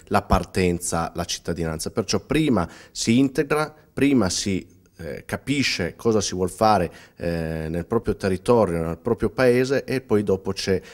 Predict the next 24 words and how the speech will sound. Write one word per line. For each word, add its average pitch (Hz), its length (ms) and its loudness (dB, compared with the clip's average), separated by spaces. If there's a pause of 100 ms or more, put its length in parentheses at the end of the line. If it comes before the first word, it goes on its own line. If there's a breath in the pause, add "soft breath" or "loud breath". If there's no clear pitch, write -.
la 98 120 -4
possibilità 110 520 0
di 92 100 -4
un 90 100 0
dialogo. 78 340 -6
Ma 117 300 0
noi 127 320 0
troviamo 107 360 0
fuori 120 260 -2
luogo 117 280 2
assolutamente 110 640 -2
che 87 60 -2
non 87 100 -4
ci - 80 -10
sia 101 140 -4
stata 98 260 -8
la 85 60 -6
possibilità 98 460 -6
di 98 120 -2
dialogo, 98 520 0
soprattutto 110 500 -6
con 104 100 -2
i 95 40 2
rivaltesi, 90 680 -2